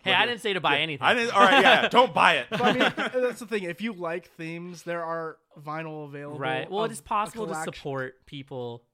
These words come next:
Speaker 1: while also in, like, enjoying all the stuff. But you're right.
Speaker 3: Buy
Speaker 1: Good
Speaker 2: Yeah,
Speaker 1: point.
Speaker 2: it's, it's,
Speaker 3: Fuck.
Speaker 2: it's, it's really sticky. It's
Speaker 1: Yeah,
Speaker 2: really
Speaker 1: it's a
Speaker 2: hard
Speaker 1: sticky
Speaker 2: to be like,
Speaker 1: situation.
Speaker 2: to be like, "I'm really against, like, mass commerce and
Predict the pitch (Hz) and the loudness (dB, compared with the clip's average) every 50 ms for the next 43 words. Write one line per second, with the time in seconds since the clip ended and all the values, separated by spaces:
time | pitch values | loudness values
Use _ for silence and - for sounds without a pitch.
0 | _ _ _ _ - 127 131 123 123 120 117 113 117 - - 120 113 110 110 110 | _ _ _ _ -16 -12 -10 -8 -8 -8 -10 -12 -12 -14 -14 -14 -14 -14 -14 -16
1 | 117 - _ 131 113 110 107 107 107 _ _ _ _ - 151 135 131 113 123 117 | -18 -20 _ -16 -14 -12 -12 -14 -14 _ _ _ _ -16 -12 -12 -12 -10 -12 -12
2 | 113 110 110 107 107 107 110 110 - 127 110 - 131 135 156 156 139 131 127 117 | -12 -12 -12 -12 -12 -14 -14 -14 -14 -14 -12 -10 -8 -8 -6 -4 -2 -2 -2 -4
3 | 113 - _ - 175 190 185 165 175 196 180 156 185 180 160 165 - - - - | -6 -10 _ -6 -4 -4 -2 0 2 4 4 4 4 2 -2 -4 -6 -10 -14 -10
4 | 170 165 165 185 185 185 185 185 180 - - - 185 180 180 - 202 220 247 254 | -10 -8 -6 -6 -6 -6 -6 -8 -12 -12 -14 -12 -12 -12 -10 -8 -6 -6 -6 -6
5 | 226 - - - 226 226 - 185 123 104 127 127 117 113 113 - - - 156 170 | -10 -12 -10 -12 -12 -12 -12 -14 -14 -12 -10 -8 -8 -6 -6 -6 -6 -6 -4 -2
6 | 175 180 175 170 165 - - 147 151 151 151 147 143 - - 139 127 147 143 139 | -2 -2 -4 -6 -10 -10 -8 -8 -6 -4 -4 -4 -4 -6 -8 -12 -8 -6 -4 -4
7 | 131 127 139 165 180 175 165 170 180 180 175 170 160 160 151 - 135 135 131 156 | -4 -2 0 0 0 0 -2 -6 -4 -4 -4 -6 -8 -10 -10 -12 -12 -10 -6 -6
8 | 156 151 151 147 - - _ - 143 135 131 120 110 - 123 120 127 131 131 131 | -6 -6 -6 -8 -14 -18 _ -14 -10 -8 -8 -8 -8 -10 -10 -8 -6 -6 -6 -6
9 | 131 - - - 135 123 127 127 127 120 117 113 - - - 117 113 110 104 | -8 -12 -12 -8 -6 -6 -4 -4 -4 -6 -6 -8 -12 -16 -16 -14 -14 -16 -16